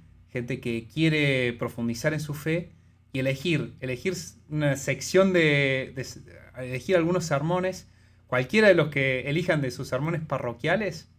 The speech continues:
son todos buenísimos. Así que se juntan, los leen, los comparten. Es una gran manera de profundizar y también invitar a alguien quizás que quieras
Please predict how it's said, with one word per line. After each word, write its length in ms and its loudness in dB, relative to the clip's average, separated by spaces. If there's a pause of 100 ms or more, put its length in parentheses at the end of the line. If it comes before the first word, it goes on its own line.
(360)
son 240 -2
todos 180 8
buenísimos. 600 2
Así 200 -16
que 340 -4 (180)
se 160 -8
juntan, 380 -4
los 120 -4
leen, 440 -4
los 100 -14
comparten. 800 -8 (360)
Es 120 -20
una 180 -2
gran 320 2
manera 320 2
de 80 6
profundizar 720 -6
y 60 -8
también 580 -6
invitar 340 -6
a 80 -4
alguien 220 -6
quizás 260 -16
que 120 -12
quieras 360 -8